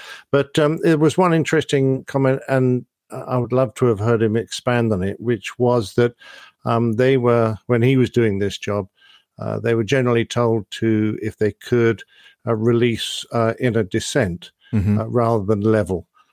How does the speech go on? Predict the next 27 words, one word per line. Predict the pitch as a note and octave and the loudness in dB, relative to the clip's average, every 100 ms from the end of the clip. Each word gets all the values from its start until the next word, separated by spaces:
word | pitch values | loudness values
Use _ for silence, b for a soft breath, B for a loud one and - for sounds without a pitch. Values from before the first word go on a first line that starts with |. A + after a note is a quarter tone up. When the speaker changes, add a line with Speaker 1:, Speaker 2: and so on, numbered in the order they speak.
| _ - | _ -4
Speaker 1:
Uh, | G#2 | -2
and | G2+ G#2+ | 0 -2
he | |
said | - A2 | -2 -2
these | A2+ A2 - | 0 -2 0
guys | G#2+ F#2 | 0 0
were | G2+ | -2
doing | G#2 G#2 | 0 0
it | G#2 | -2
level, | F#2+ F#2+ G#2 | -2 -2 -2
but | A2 | 0
he | C3 D3 | 0 2
didn't | F#3 G3 | 0 0
explain | E3+ - - D3 C#3 | -4 -6 -2 0 2
why, | C3 B2+ F2+ E2 - | 2 2 0 -4 -4
'cause | A#2+ A2+ F2+ - _ - | 0 0 -2 -14 _ -4
my | C3 C#3+ | 0 2
instinct | B2 C3+ A#2+ - G#2+ G2 | 2 2 0 -2 -2 -2
as | G2+ F#2 | -6 -8
a | |
pilot | G2+ B2+ B2+ F#2+ G2 - | -4 -2 0 -2 -6 -10
would | A2+ A#2+ G2 G#2+ | -4 -2 0 0
be, | B2 A#2 A#2 A2+ B B B - | 2 4 2 0 B B B -14
"Man, | C3 A2+ A#2 A#2+ | -8 -6 -4 -4
don't | B2+ B2+ A#2 | -2 -2 0
really | B2 A2+ G#2+ | 0 2 0
wanna | G#2 G#2+ G#2 G2+ | 2 2 0 -2